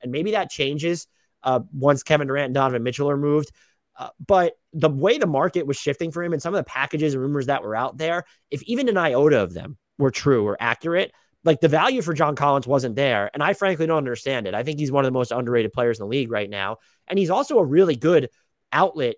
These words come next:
if you wanna go with him at the five, maybe because you can build stronger defensive lineups now, or just having another floor spacer on the court when Clint Capela and DeJounte Murray are there too.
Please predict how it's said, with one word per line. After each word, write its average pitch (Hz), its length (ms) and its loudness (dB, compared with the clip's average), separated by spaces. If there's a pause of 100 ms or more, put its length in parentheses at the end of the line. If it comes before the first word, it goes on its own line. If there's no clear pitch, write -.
if 143 140 -6
you 151 100 -2
wanna 160 260 0
go 135 260 2
with 151 180 0
him 160 140 -6
at 151 80 -6
the 135 80 -10
five, 143 440 -2 (360)
maybe 143 180 -2
because 139 240 -4
you 135 80 -6
can 131 140 -6
build 135 240 0
stronger 135 340 -2
defensive 120 400 -6
lineups 123 360 -4
now, 170 260 -4 (240)
or 135 80 -2
just 175 180 0
having 175 280 -2
another 170 220 0
floor 160 240 0
spacer 151 380 -2
on 143 80 -4
the 135 80 -4
court 156 320 2
when 127 160 -4
Clint 139 220 -6
Capela 135 320 2
and 131 80 -4
DeJounte 120 360 -6
Murray 131 260 -4
are 117 100 -2
there 113 180 -4
too. 117 340 -2